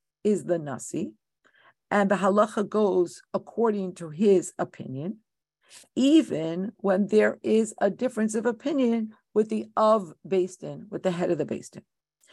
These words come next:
Ve'ilu kan nikva lehefach, sharei Shammai haya of Beis Din. But in this case, Rashi's telling us what was difficult is that on that particular day, halacha was established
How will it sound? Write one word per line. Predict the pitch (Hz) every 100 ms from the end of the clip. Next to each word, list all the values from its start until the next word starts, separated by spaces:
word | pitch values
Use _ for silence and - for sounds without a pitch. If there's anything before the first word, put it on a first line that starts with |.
| _ _
Ve'ilu | 160 208 233 240 226
kan | - 262 277 226 214 220 _ -
nikva | 226 220 240
lehefach, | 254 269 320 359 -
sharei | - 175 190
Shammai | - 277 233 185
haya | 185 190 -
of | 160 156
Beis | 156 123 -
Din. | - 123 _ _ _ _ _ _ - _ _ -
But | 226 190 -
in | 196 190
this | 262 -
case, | - 185 147 208 214 185
Rashi's | 170 165 - 175
telling | - 151 156
us | 165 -
what | 170
was | 180 160
difficult | 202 269 - - 160 143 - _ _ _ _ _ _ _ _ _ -
is | 233
that | 214 202
on | 202
that | 202 240 294
particular | 208 214 240 240 214
day, | 214 240 302 220 214 254 - _ _ _ _ _ _ _ _ _ _
halacha | 214 254 226 240
was | 240 226
established | 220 - 262 285 233 226 -